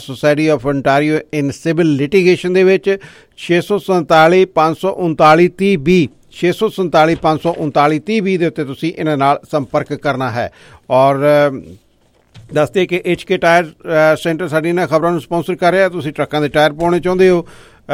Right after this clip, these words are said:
ਅ, ਚੌਵੀ ਘੰਟੇ ਤੁਹਾਡੇ ਲਈ ਅਟਲਾਂਟਿਕ ਡਰਾਈਵ ਵਾਲੀ ਲੋਕੇਸ਼ਨ ਆ ਜਿਹੜੀ ਖੁੱਲ੍ਹੀ ਰਹਿੰਦੀ ਹੈ। ਇਕਾਹਠ ਸੌ ਇਕਾਨਵੇਂ ਅਟਲਾਂਟਿਕ ਡਰਾਈਵ ਮਿਸਿਸਾਗਾ, ਟਵੈਂਟੀ ਫੋਰ ਆਵਰ ਖੁੱਲ੍ਹਦੇ ਨੇ ਐਚ ਕੇ ਟਾਇਰ ਸੈਂਟਰ ਵਾਲੇ। ਛੇ ਸੌ ਸੰਤਾਲੀ ਦੋ ਸੌ ਪਚਾਨਵੇਂ ਛਿਆਲੀ ਸੌ ਇਹਨਾਂ ਨੰਬਰ ਹੈ, ਛੇ ਸੌ ਸੰਤਾਲੀ ਦੋ ਸੌ ਪਚਾਨਵੇਂ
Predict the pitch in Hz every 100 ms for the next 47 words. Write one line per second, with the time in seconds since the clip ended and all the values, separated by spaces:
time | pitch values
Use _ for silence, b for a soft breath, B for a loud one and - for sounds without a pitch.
0 | 143 151 151 196 214 226 202 175 175 160
1 | 151 160 156 160 156 151 165 147 151 151
2 | 156 156 156 165 160 160 156 151 151 185
3 | 185 180 175 180 170 165 175 139 175 156
4 | 151 160 160 147 151 135 147 143 143 -
5 | 165 160 165 - 160 165 156 190 202 165
6 | 156 165 170 170 165 156 - 147 147 151
7 | 165 151 165 170 170 B B B - 196
8 | 220 - 196 170 160 160 151 156 175 -
9 | 156 151 156 - 147 143 139 151 - 156
10 | 151 156 151 127 170 180 220 185 165 151
11 | 151 151 151 143 160 151 151 143 156